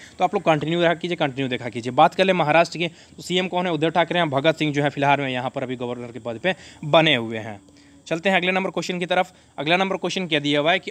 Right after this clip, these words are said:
ऑस्ट्रेलिया ने अपने पड़ोसी देश न्यूजीलैंड के साथ मिलकर किस महिला फुटबॉल विश्व कप की मेज़बानी करेगा और यह कब आयोजित होगा, ये पूछा जा रहा है। तो इसका राइट आंसर क्या हो जाएगा? इसका राइट आंसर, आइए हम लोग देख लेते हैं। इसका राइट आंसर हो जाएगा दो हज़ार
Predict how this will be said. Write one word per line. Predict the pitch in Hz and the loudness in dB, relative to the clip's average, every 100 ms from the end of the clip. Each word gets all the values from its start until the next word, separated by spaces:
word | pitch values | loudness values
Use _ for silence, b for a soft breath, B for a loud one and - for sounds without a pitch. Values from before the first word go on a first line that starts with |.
| - | -10
ऑस्ट्रेलिया | 160 - 170 180 196 | -10 -6 -4 -4 -4
ने | 190 | -4
अपने | 156 - 175 | -6 -6 -4
पड़ोसी | 160 156 156 175 | -2 -2 0 0
देश | 143 143 | 0 0
न्यूजीलैंड | 147 151 175 170 190 | -2 -2 2 2 0
के | 175 | -2
साथ | 170 156 | -4 -4
मिलकर | 170 160 135 - B B - | -6 -4 -6 -6 B B -10
किस | 214 | -4
महिला | 185 156 160 175 175 156 B B B | 0 2 4 4 2 -2 B B B
फुटबॉल | 175 175 180 | -4 2 4
विश्व | 170 170 185 | 2 -4 -6
कप | 185 - | -6 -6
की | 175 | -4
मेज़बानी | 160 143 147 165 | -4 0 0 0
करेगा | 160 156 151 156 B B | 0 0 0 -2 B B
और | 160 | -2
यह | 185 | 0
कब | 180 196 190 156 | 0 2 2 4
आयोजित | 151 143 156 151 | 4 2 -4 -6
होगा, | 135 | -6
ये | 131 165 | -4 -4
पूछा | 180 151 139 | -6 -4 -4
जा | 123 | -2
रहा | 117 117 110 | -4 -4 -6
है। | 110 | -8
तो | - - 180 | -14 -14 -8
इसका | 170 196 | 2 4
राइट | 190 180 | 4 2
आंसर | 170 165 | -4 -2
क्या | 170 | -2
हो | 165 | 0
जाएगा? | 165 170 | 0 -2
इसका | 160 | 0
राइट | 160 165 | 2 2
आंसर, | 156 151 | 2 0
आइए | 151 156 | -2 -2
हम | 156 | -4
लोग | 151 | -6
देख | 160 165 | -6 -4
लेते | 156 147 | -6 -6
हैं। | 139 | -6
इसका | 170 - 160 | -8 -4 2
राइट | 165 151 | 2 2
आंसर | 131 143 | 0 -4
हो | 135 | -4
जाएगा | 135 147 | -2 -4
दो | 131 147 | -2 -4
हज़ार | 135 131 160 | -2 0 2